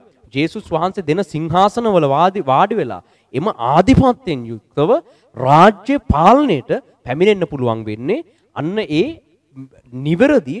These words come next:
පුහුණුව, නිවැරදි විදිහට තමන්ගේ ජීවිත වෙනස් කරගත්ත කෙනෙක්ට තමයි ඒ දේවල් ඊළඟ රාජ්‍යයේදී පාලන බලය ලැබෙන්නේ. එහෙම නැති අයට නිකන් ගැලවුණා කියලා, නිකන්, අ, දේ-, ජේසුස් වහන්සේව අදාහගත්තා කියලා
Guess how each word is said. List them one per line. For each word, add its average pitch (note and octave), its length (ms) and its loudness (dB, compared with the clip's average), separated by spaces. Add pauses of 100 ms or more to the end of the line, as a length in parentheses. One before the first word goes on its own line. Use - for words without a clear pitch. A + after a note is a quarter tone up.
(120)
පුහුණුව, A3 440 0 (460)
නිවැරදි F#3 440 2
විදිහට F3 420 -4
තමන්ගේ E3+ 460 -2
ජීවිත E3 400 -4 (360)
වෙනස් E3 360 6
කරගත්ත E3 440 -4
කෙනෙක්ට A2+ 340 -14
තමයි B2+ 260 -8 (100)
ඒ C#3 200 -4
දේවල් C3+ 340 0 (340)
ඊළඟ E3+ 340 0
රාජ්‍යයේදී D3+ 800 0 (380)
පාලන A#3 360 6
බලය C#3+ 300 -2
ලැබෙන්නේ. F2 440 -8 (280)
එහෙම C#3+ 200 0
නැති F3 360 0
අයට E3+ 280 4 (320)
නිකන් D3+ 460 0
ගැලවුණා F3 480 0
කියලා, C3 320 -10 (240)
නිකන්, D3+ 400 -6 (300)
අ, A#2+ 120 -10 (260)
දේ-, C#3+ 300 -4
ජේසුස් D3+ 400 -4
වහන්සේව F3 340 -2
අදාහගත්තා E3 560 0
කියලා B2 340 -4